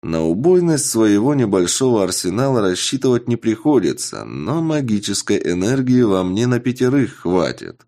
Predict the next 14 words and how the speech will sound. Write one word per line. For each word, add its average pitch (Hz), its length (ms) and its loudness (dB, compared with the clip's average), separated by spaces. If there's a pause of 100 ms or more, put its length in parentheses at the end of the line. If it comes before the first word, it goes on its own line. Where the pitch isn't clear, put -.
(360)
А - 140 -6
вот 123 180 0
если 135 400 2
они 120 280 2
нападут 120 520 2
все 117 240 2
вместе, 117 600 -2
то 147 340 -4
могут 123 420 0
начаться 110 540 -2
серьезные 113 640 2
проблемы, 110 760 0
шапками 90 580 -4
закидают. 82 920 -2